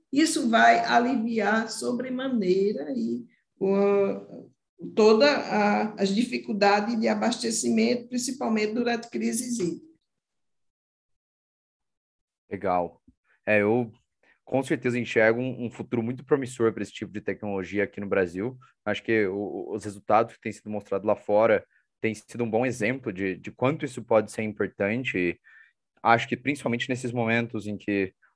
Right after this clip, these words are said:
Speaker 2: o mercado é volátil, o mercado é caótico, com crise hídrica, várias crises hídricas ao redor do mundo, esse tipo de iniciativa mo-, tem, tem cada vez mais importância.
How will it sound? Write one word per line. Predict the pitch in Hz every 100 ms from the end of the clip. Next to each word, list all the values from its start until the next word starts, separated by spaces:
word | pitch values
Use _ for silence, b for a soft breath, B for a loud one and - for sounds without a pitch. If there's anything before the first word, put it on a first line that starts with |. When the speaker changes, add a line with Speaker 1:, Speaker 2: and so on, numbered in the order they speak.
| _
Speaker 2:
o | 113
mercado | 107 110 107
é |
volátil, | 98 104 104 123 131 - 117 113
o |
mercado | 101 98 104
é | 92
caótico, | - 98 113 127 - 101 -
com |
crise | 92 107 95 95
hídrica, | 120 120 104 - 92 87 b b
várias | 87 120 135 117 -
crises | 107 104 95
hídricas | 104 101 98 92
ao | 98
redor | 95 98
do |
mundo, | 98 101 117 113 b b -
esse | 107 127
tipo | 127 120
de | 113
iniciativa | 117 - 110 - 117 113
mo-, | 104 - _ _ _ _
tem, | - 107 101 -
tem | 113
cada | 117 117
vez | 110
mais | 110 107 107
importância. | - 117 92 85 -